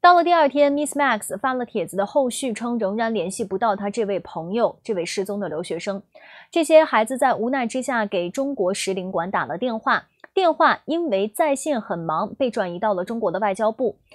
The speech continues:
外交部表示说，需要这个孩子的身份证以及护照号码才能够进行查询。不过外交部也强调说，这孩子呢，应该是被移民海关给扣下了，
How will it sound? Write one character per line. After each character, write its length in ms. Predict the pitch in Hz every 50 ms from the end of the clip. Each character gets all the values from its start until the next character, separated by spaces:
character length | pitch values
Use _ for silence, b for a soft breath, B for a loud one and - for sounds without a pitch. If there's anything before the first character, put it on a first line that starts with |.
| B B B B
外 140 | 294 277
交 120 | 277 294 294
部 120 | 277 285
表 180 | 240 233 185 180
示 160 | - - 214
说， 340 | 196 - 240 233 233 240 247
需 140 | 240 - 277
要 140 | 247 240
这 100 | 220 247
个 80 | 220 214
孩 220 | 196 - 180 165
子 120 | 180 - 220
的 160 | 196 190 175
身 220 | - - 285 285
份 160 | 294 320 285 277
证 180 | 330 302 233 - _ _ _
以 120 | - 208 190
及 360 | - 202 196 208 226 226 - _ _
护 200 | _ - 381 349
照 160 | 294 320 285
号 180 | 285 - 330 294
码 160 | 247 214 - -
才 180 | - - 196
能 140 | 185 185 185
够 100 | 202 202
进 140 | 202 202 202
行 160 | - 175 196
查 220 | - - 180 180
询。 300 | 220 - - 175 170 285 - _ B B B B B B
不 100 | - 330
过 120 | 330 359
外 140 | 359 359 330
交 160 | 285 320 320
部 200 | 311 330 320 285
也 120 | 240 240 -
强 120 | - 220
调 160 | 233 262 254
说， 320 | 233 - - 269 269 269 277
这 100 | 277 302
孩 240 | 269 - 196 175 190
子 80 | 233 247
呢， 120 | 240 214
应 160 | 220 269 285
该 140 | 285 277 285
是 220 | 285 - - 277
被 240 | 233 247 240 196 - -
移 120 | 190 202
民 200 | 233 277 254 262
海 220 | 277 - - 180 156
关 200 | - 214 226 254
给 120 | 247 196 -
扣 320 | - - - 392 349 247
下 240 | 202 - 190 160 143
了， 160 | 156 -